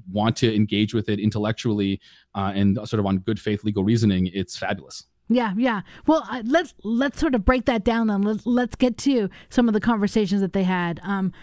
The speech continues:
Speaker 2: okay, I wanna start with understanding then the concept of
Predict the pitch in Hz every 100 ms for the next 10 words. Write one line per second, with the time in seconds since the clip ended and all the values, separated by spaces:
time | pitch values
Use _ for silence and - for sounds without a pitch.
0 | - 233 254 214 - _ _ - 302 330
1 | 403 403 - - 269 269 - 240 254 240
2 | 233 - 247 254 254 - - 226 226 233
3 | 226 220 208 202 202 202 196 _ _ _
4 | _ _ _ - 262 - 285 285 302 269
5 | - 214 233 226